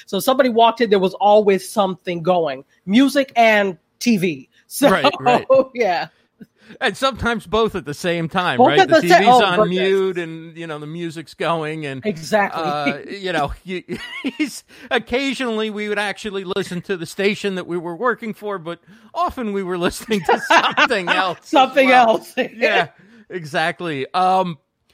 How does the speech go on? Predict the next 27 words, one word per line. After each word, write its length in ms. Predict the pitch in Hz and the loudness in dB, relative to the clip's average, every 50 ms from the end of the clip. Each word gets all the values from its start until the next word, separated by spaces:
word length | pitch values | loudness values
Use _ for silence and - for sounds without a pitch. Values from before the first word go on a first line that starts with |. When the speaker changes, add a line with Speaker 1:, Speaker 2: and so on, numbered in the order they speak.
| _ _ _ _ _ | _ _ _ _ _
Speaker 2:
so, 380 | - - 302 285 277 254 - - | -10 -6 -4 -4 -4 -6 -12 -16
uh, 220 | - 233 107 - 226 | -18 -18 -18 -18 -16
from 280 | - - 302 359 370 | -10 -8 -6 -6 -6
a 60 | 370 | -6
point 400 | 294 - - - 269 269 262 254 | -8 -8 -8 -6 -4 -4 -4 -4
of 80 | 240 208 | -4 -6
view 300 | 175 202 220 220 196 180 | -8 -8 -6 -6 -4 -2
of 300 | 165 156 143 143 139 120 | -2 -2 -4 -4 -6 -8
somebody 400 | - 208 190 180 170 180 170 160 | -6 -6 -6 -4 -4 -6 -6 -6
who's 160 | 143 135 113 | -8 -10 -10
a 60 | 117 | -12
professor, 640 | 101 - 123 - - 202 202 196 - 202 185 170 160 | -14 -14 -10 -6 -4 -4 -4 -4 -6 -10 -8 -8 -8
who's 220 | 139 143 127 107 | -10 -12 -14 -10
doing 320 | - 175 170 170 160 151 135 | -8 -6 -6 -6 -8 -8 -10
a 100 | 135 127 | -10 -12
whole 300 | - - 202 208 220 214 | -10 -8 -8 -6 -6 -4
bunch 300 | 175 202 196 190 - - | -4 -4 -4 -4 -6 -10
of 140 | 156 135 | -12 -8
different, 480 | 131 165 165 - - 170 160 147 143 - _ _ - | -6 -8 -8 -6 -6 -8 -6 -6 -8 -10 _ _ -10
uh, 640 | 117 151 143 139 139 135 135 135 139 143 139 110 135 151 | -8 -6 -4 -4 -4 -4 -4 -4 -6 -6 -8 -10 -10 -10
different 320 | 123 156 170 - 170 160 - | -8 -8 -8 -6 -6 -8 -6
types 300 | - 165 165 165 - - | -4 -4 -4 -4 -4 -8
of 140 | 165 - - | -12 -12 -12
content, 640 | - - 170 175 165 160 - - 170 165 160 151 - | -8 -6 -4 -4 -4 -6 -8 -8 -8 -8 -8 -10 -12
and 400 | - 143 139 139 139 135 139 139 | -12 -12 -10 -10 -10 -12 -14 -14
you're 340 | 131 131 135 139 131 131 131 _ _ _ _ _ _ _ _ _ _ - | -12 -12 -10 -10 -10 -12 -14 _ _ _ _ _ _ _ _ _ _ -12
uh, 580 | - 156 143 139 135 135 135 135 131 131 123 104 | -10 -8 -8 -8 -8 -8 -8 -8 -8 -8 -10 -12